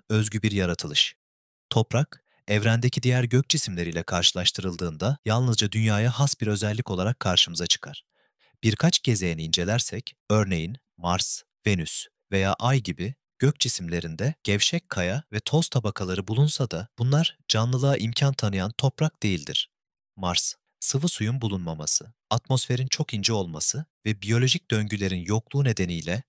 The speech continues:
Mars'taki regolit denilen madde tamamen cansız bir tabakadır ve toprak oluşumuna elverişsizdir.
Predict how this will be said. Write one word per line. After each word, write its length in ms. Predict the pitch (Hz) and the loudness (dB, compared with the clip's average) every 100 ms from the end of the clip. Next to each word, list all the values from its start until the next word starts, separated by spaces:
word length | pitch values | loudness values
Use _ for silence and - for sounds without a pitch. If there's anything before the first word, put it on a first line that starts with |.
| _ | _
Mars'taki 540 | 104 120 - 143 - | 0 0 0 -4 -2
regolit 480 | 104 107 120 135 - | -2 0 0 0 0
denilen 360 | 143 110 90 85 | 0 2 0 -2
madde 480 | 98 127 - 101 139 _ _ | 0 -2 -2 -4 -4 _ _
tamamen 480 | - 107 123 123 127 | -4 0 2 2 0
cansız 460 | 107 104 98 101 80 | 0 0 0 -2 -8
bir 80 | |
tabakadır 640 | 73 - 73 - 73 - - _ _ _ - | -10 -10 -12 -12 -6 -6 -8 _ _ _ -2
ve 60 | 123 | 0
toprak 480 | - 127 - 160 104 | 4 2 2 0 0
oluşumuna 460 | 90 - 87 120 | 0 0 -2 -4
elverişsizdir. 920 | 98 98 95 87 - - - - - | -2 0 0 0 -2 -2 -4 -2 -4